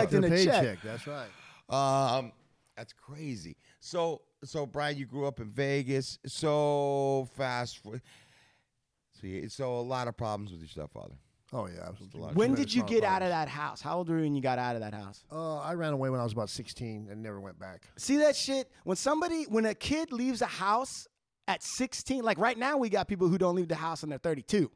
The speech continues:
Speaker 1: Yeah.
Speaker 3: Yeah,
Speaker 2: Right?
Speaker 3: yeah.
Speaker 2: So if you're sixteen and leaving the house, something's fucking up.
Speaker 3: Yeah,
Speaker 2: Right?
Speaker 3: uh, well, it, it was a constant battle with him. You couldn't. It was, it was, it was hands on whenever we were in the room together.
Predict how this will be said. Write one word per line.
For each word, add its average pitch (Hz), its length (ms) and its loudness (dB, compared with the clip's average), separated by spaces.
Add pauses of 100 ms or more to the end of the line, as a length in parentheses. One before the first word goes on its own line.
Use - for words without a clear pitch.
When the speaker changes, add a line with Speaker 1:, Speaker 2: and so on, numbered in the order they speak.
(120)
Speaker 1:
Yeah. 120 360 -4
Speaker 3:
Yeah, 151 140 6
Speaker 2:
Right? 190 180 6 (120)
Speaker 3:
yeah. 123 240 -2 (500)
Speaker 2:
So 214 180 4
if 185 120 6
you're 320 120 4
sixteen 254 520 0
and 190 120 0
leaving 190 220 2
the 156 60 -2
house, 160 340 -2
something's - 380 -4
fucking 127 300 -2
up. 113 180 -8 (880)
Speaker 3:
Yeah, 151 80 2
Speaker 2:
Right? - 160 2
Speaker 3:
uh, 131 180 -6
well, 147 160 -4
it, 160 340 -4
it 147 220 -8
was 135 220 -2
a 139 80 0
constant 131 420 -2
battle 123 220 -2
with 98 120 -8
him. 101 160 -8
You 101 80 -8
couldn't. 104 400 -12 (380)
It 101 60 -16
was, 101 260 -12
it 113 60 -16
was, 110 280 -12
it 127 40 -14
was 117 140 -12
hands 113 280 -8
on 104 360 -8
whenever 107 260 -8
we 101 100 -6
were 95 120 -6
in 87 80 -12
the 90 80 -14
room 107 180 -6
together. 85 320 -12